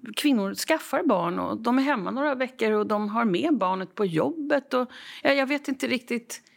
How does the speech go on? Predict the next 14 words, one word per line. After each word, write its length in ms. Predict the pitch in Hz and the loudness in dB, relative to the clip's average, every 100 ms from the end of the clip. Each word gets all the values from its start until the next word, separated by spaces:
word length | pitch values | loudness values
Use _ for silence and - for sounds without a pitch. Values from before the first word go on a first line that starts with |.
| _ _ | _ _
vad, 260 | - 269 240 | 2 2 4
vad 160 | 269 254 | 2 4
är 120 | 240 | 0
problemet? 800 | - 262 220 285 359 190 156 - | 0 0 4 4 6 2 0 2
Varför 300 | 254 262 269 | 2 4 0
har 200 | 240 240 | 0 0
vi 80 | 240 | 2
hamnat 560 | 285 262 208 285 320 | 4 6 6 2 2
i 80 | 277 | 0
den 160 | 247 214 | 2 2
här 260 | 180 - - | 2 0 2
över, 640 | 302 285 196 160 165 170 175 165 - - - - - - | 4 4 4 2 2 0 0 -8 -20 -20 -20 -20 -20 -6
eh, 320 | 311 - - - - - 220 226 226 196 - | -2 -2 -4 -10 -14 -14 -16 -14 -10 -10 -6
ja, 320 | - 233 240 | 0 2 2